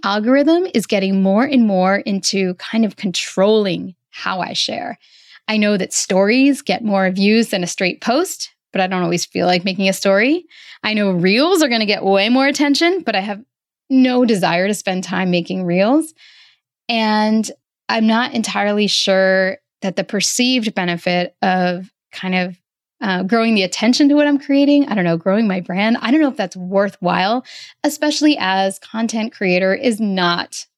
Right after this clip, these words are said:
my primary job. And sometimes I have to remind myself of that. I mean, when I'm doing my primary job, I fully know that. But then other times I'll find myself daydreaming about my blog or my podcast work. And I do find it really, really fun and gratifying. But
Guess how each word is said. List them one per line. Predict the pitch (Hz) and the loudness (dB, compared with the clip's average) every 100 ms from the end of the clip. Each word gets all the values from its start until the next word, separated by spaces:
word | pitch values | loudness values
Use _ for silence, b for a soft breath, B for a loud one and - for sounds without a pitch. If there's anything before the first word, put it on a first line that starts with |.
| - | -8
my | 190 | -8
primary | 185 - 180 175 180 180 185 - | -8 -4 -4 -2 -4 -6 -12 -8
job. | - - - 208 233 | -6 -6 -8 -12 -12
And | - | -10
sometimes | 240 262 240 | -4 -2 -2
I | 202 | -2
have | 180 | -6
to | 180 | -6
remind | 175 180 175 208 | -4 -2 0 0
myself | 247 254 262 262 | 0 0 -2 -2
of | 262 | -2
that. | 262 262 269 B B B | -2 -2 -6 B B B
I | 247 | -2
mean, | 240 | 0
when | 214 | 0
I'm | 185 | 0
doing | 180 190 | 0 2
my | 214 240 | 2 0
primary | 277 262 262 262 | -2 0 2 2
job, | 254 254 254 - | 2 2 0 -2
I | 190 | -6
fully | - 208 202 | -4 -2 -2
know | 180 170 | -2 -2
that. | 185 226 - - | 0 0 -2 -4
But | 196 | -2
then | 196 185 180 190 B B - | 0 -2 -4 -10 B B -4
other | 226 | -2
times | 202 202 196 | 0 0 0
I'll | 185 | 0
find | 196 180 | 0 -2
myself | 175 175 175 165 | -2 -2 -4 -2
daydreaming | 175 170 175 175 175 | -4 -2 0 0 0
about | 175 170 - | -2 -4 -8
my | 185 | -10
blog | 190 180 180 180 185 | -6 -2 0 0 -2
or | |
my | 175 | -4
podcast | 175 190 190 196 185 - | -4 -8 -8 -8 -10 -6
work. | 190 185 247 | -2 -2 0
And | 240 | 2
I | 247 | 2
do | 190 330 | 2 2
find | 277 220 | 2 -4
it | 185 | -4
really, | 190 202 214 202 | -4 0 2 2
really | 185 180 | 0 -2
fun | 175 180 180 | -2 -2 -2
and | 180 | -2
gratifying. | 175 180 180 - - - 196 | 0 -2 -2 -6 -8 -8 -6
But | 190 - | -6 -8